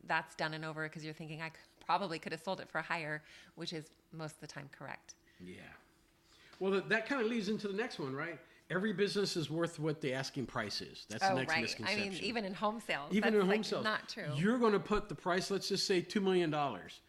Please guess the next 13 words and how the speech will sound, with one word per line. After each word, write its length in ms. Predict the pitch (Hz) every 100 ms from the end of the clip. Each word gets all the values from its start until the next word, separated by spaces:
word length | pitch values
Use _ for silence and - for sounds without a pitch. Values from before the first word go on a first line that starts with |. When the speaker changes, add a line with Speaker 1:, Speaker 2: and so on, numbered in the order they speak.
| - - -
Speaker 2:
It 80 | 214
might 180 | 220 220
sell 220 | 233 226
for 100 | 208
one 240 | 165 202
point 300 | 190 196 147
two, 220 | - 233 120
one 180 | 123 156
point 260 | - 165
five, 320 | 151 190 139
one 140 | 107 127
point 280 | 139 127 117
seven, 460 | 131 131 95 67